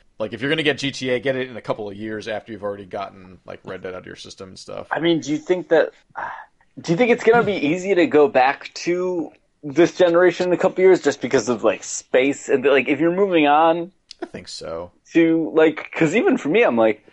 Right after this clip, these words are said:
Speaker 1: Well, I, I, but I
Speaker 2: I
Speaker 1: ex-, I fully expect G T A five to be on the next gen consoles within a year.
Speaker 2: I, I, you're probably right about that,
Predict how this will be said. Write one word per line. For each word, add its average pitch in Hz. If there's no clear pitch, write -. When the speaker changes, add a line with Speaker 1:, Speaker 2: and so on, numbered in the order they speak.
Speaker 1:
Well, 180
I, 196
I, 156
but 180
I 220
Speaker 2:
I 240
Speaker 1:
ex-, -
I 202
fully 143
expect 120
G 123
T 113
A 98
five 92
to 98
be 95
on 87
the 87
next 85
gen 85
consoles 90
within 87
a 104
year. -
Speaker 2:
I, 190
I, 175
you're 196
probably 117
right 107
about 107
that, 98